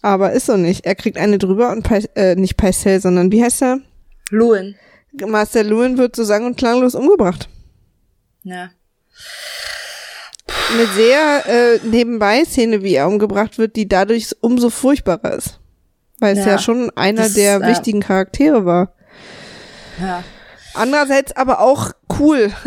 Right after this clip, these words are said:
Speaker 1: also sozusagen, weil das ja eben so zeigt, wie nebenher sowas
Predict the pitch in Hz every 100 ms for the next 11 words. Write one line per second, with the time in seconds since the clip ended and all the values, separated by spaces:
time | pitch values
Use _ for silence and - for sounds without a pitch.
0 | - 208 196 190 180 190 - 208 196 185
1 | 185 196 185 - 214 202 202 196 196 202
2 | 226 170 160 208 202 190 226 233 - 202
3 | 214 220 214 208 196 220 233 233 214 208
4 | 214